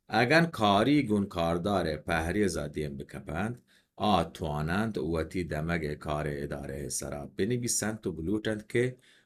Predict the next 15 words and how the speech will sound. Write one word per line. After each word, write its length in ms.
کاردارا 840
پا 160
ایشیا 600
که 140
کارجاها 880
کارزندانی 920
طبق 380
بندی 420
پلانا 420
اجرا 400
بکنند، 560
ذمه‌وار 680
بکند. 480
یک 260
نقده. 520